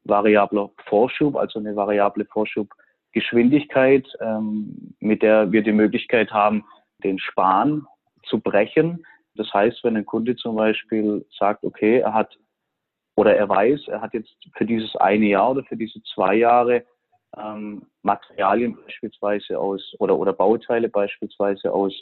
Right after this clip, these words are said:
bleifreiem Messing und er weiß ganz genau, okay, die sind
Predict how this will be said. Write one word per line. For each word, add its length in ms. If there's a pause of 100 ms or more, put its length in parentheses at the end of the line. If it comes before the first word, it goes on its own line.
(140)
bleifreiem 540
Messing 400
und 100
er 100
weiß 260
ganz 280
genau, 320
okay, 460 (540)
die 100
sind 460